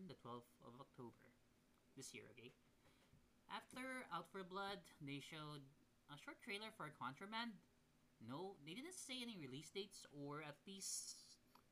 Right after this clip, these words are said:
showed us any gameplay. The only thing that I got out of it is that it's a open world co-op game where you just smuggle stuff. I guess it's a stealth-based game, but,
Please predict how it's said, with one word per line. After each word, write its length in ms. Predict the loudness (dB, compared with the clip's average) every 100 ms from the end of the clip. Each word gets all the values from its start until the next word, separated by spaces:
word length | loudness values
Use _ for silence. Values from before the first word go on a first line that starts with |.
| -20 -20 -20 -20 -20 -14 -4
showed 160 | 2 4
us 160 | 4
any 160 | 2 0
gameplay. 380 | -2 0 -2 -4 -12 -20 -20 -20 -16 -10 -4
The 80 | 0
only 240 | 4 2 2
thing 100 | 2
that 100 | 4
I 160 | 6 6
got 240 | 4 2 4
out 180 | 2 2
of 160 | -2 0
it 160 | 0 0 -6
is 180 | -6 -4 -2
that 300 | 2 2 0
it's 240 | -6 -6 0
a 240 | 0 2 0
open 320 | 0 2 4
world 240 | 4 2 0
co-op 360 | 0 4 6 4 2
game 320 | -2 0 4
where 100 | 4
you 140 | 4
just 480 | 4 2 2 0 -2 -12 -20 -20 -8
smuggle 480 | 2 8 8 6 2
stuff. 340 | 0 -4 -6 -10 -14 -18 -20 -20 -10 -10 -10 -16 -20 -20 -20 -20 -20 -20 -20 -20 -20 -20 -20 -20 -20 -20 -20 -14 -10 -4
I 80 |
guess 160 | -2 -2
it's 160 | -2 -6
a 80 |
stealth-based 400 | 0 0 0 -6
game, 240 | -4 -4 0
but, 240 | 2 2